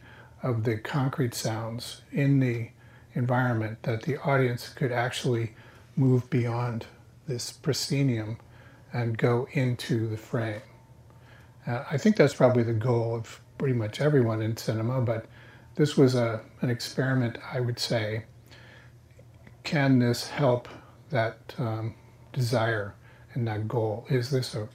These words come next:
a path to let, allowing the audience to actually step into the frame? And of course, music being non-moving, traditional, except gravity, um,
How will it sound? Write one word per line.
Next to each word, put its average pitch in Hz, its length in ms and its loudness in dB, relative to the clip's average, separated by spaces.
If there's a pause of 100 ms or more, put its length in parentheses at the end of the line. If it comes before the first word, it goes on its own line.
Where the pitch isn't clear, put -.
(100)
a 135 60 -6
path - 680 -8 (560)
to 117 400 0 (160)
let, 123 280 -2
allowing 117 360 0
the 110 100 -2
audience 110 360 -4
to 120 140 -2
actually 110 340 -4
step - 500 -8 (720)
into 120 460 -4
the 113 100 -6
frame? 110 480 -6 (1120)
And 127 300 2 (560)
of 131 80 0
course, 131 300 4
music 165 560 8 (220)
being 127 320 2
non-moving, 127 1120 0 (160)
traditional, 120 580 -4
except - 300 -6
gravity, 104 560 -4 (520)
um, 113 360 -2